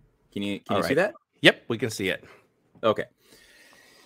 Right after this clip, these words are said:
Speaker 1: So yeah, there's a lot going on, and I mean, a, a lot of people are used to just looking at, uh,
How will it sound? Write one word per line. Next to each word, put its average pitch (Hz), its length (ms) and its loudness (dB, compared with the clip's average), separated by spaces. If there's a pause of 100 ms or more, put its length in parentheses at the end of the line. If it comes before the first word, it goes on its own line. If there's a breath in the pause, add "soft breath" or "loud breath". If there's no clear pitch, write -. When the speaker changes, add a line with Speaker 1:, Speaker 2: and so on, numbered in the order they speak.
(440 soft breath)
Speaker 1:
So - 180 0
yeah, 160 160 10
there's 156 160 8
a 147 40 6
lot 127 420 8
going 113 280 0
on, 87 160 -4
and 95 80 -4
I 113 40 -2
mean, 127 140 4
a, 131 320 2 (600 loud breath)
a 147 80 -2
lot 160 220 6
of - 40 -6
people 151 220 0
are 135 60 6
used 131 240 -2
to 135 80 -6
just 117 160 -10
looking 117 340 -2
at, 101 240 -2
uh, 87 260 0